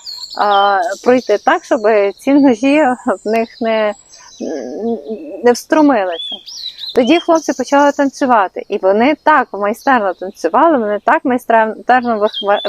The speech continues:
вихилялися від тих ножів, що це вийшов якийсь такий танок, де було дуже багато сміху, е, е, ритму і радості. І від цього ритму,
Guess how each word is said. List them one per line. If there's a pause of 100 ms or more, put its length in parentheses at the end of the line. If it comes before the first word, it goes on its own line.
вихилялися
від
тих
ножів,
що (440)
це
вийшов
якийсь
такий
танок, (440)
де
було
дуже
багато
сміху,
е, (200)
е,
ритму
і
радості. (400)
І
від
цього
ритму,